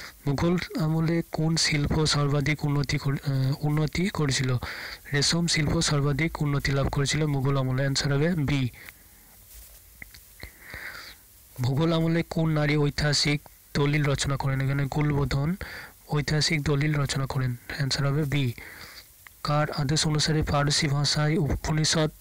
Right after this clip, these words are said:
অনুমোদিত, অনুদিত হয়? দারা শিকোর আদেশ অনুসারে ফারসি ভাষায় উপনিষদ অনুসিদি-, অনুদিত হয়। অ্যান্সার হবে এখানে সি। কোন মুঘল শব্দ প্রথম সম্পূর্ণ মার্বেল পাথর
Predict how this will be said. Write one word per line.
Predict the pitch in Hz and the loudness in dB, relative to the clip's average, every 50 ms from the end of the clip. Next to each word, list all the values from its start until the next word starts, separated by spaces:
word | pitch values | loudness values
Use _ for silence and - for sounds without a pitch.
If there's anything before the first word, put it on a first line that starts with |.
| - | -2
অনুমোদিত, | 415 311 - 143 143 143 143 147 135 143 139 - - - - - | -2 0 0 0 0 0 0 0 0 0 -2 -2 -4 -8 -6 -4
অনুদিত | 160 151 156 160 147 156 - 165 | -2 0 2 2 0 0 0 0
হয়? | 147 127 127 127 123 120 - - - - - - - - - - - - - - | 0 0 0 0 -2 -4 -6 -10 -16 -14 -16 -16 -16 -18 -20 -20 -20 -20 -8 -4
দারা | - 143 147 151 156 | 0 2 2 2 2
শিকোর | - - 170 - - 165 165 165 - - - - - - - - - - - - - - - - - - - | 2 0 -2 0 0 0 0 0 -2 -6 -12 -20 -20 -20 -20 -20 -20 -20 -20 -20 -20 -20 -20 -20 -16 -6 -2
আদেশ | 147 139 147 143 - 160 | 0 0 2 0 0 0
অনুসারে | 147 143 127 143 139 143 170 | 0 0 0 0 0 0 0
ফারসি | - - 151 143 143 139 - - 147 | 0 0 2 2 2 2 0 0 0
ভাষায় | 139 139 135 - - 147 156 156 | 0 0 0 0 0 0 0 2
উপনিষদ | 147 131 170 147 143 143 - - 147 147 151 - - - | 2 2 2 2 0 0 0 0 0 0 0 -2 -2 -2
অনুসিদি-, | 147 139 139 135 - 147 131 151 - - | -2 0 0 0 0 0 -2 -2 -2 -2
অনুদিত | - 147 143 147 147 147 156 - 160 | -2 0 0 2 0 0 0 0 0
হয়। | 147 139 135 131 | 0 0 2 2
অ্যান্সার | 131 135 139 139 - 147 143 | 0 0 0 0 0 0 0
হবে | 139 147 | 2 2
এখানে | 147 147 151 156 | 0 0 0 0
সি। | - - - 135 139 151 170 - - - - - - - - - - - - - - - - - - - - - - - - - - - - - - - | 0 0 0 0 0 0 -2 -4 -8 -10 -10 -12 -14 -16 -18 -20 -20 -20 -20 -20 -20 -20 -20 -20 -20 -20 -20 -20 -20 -20 -20 -20 -20 -20 -18 -18 -14 -6
কোন | - 156 156 165 | -2 0 2 2
মুঘল | 165 156 151 139 156 160 | 2 2 2 2 2 2
শব্দ | 160 - - 156 143 139 135 143 139 151 175 - - - - - - - - | 2 2 2 2 2 2 2 2 2 2 0 -2 -6 -12 -16 -18 -18 -12 -6
প্রথম | - 143 135 - - 151 151 156 156 151 147 - - | -4 -4 -2 0 0 0 2 2 0 0 -2 -4 -6
সম্পূর্ণ | - - - 143 139 139 - - 156 151 151 151 | -4 -2 0 2 2 2 2 0 0 2 2 2
মার্বেল | 147 139 139 139 139 135 147 147 147 | 2 2 2 2 2 2 2 2 2
পাথর | - - 139 127 - 151 147 | 2 0 0 0 0 -2 -2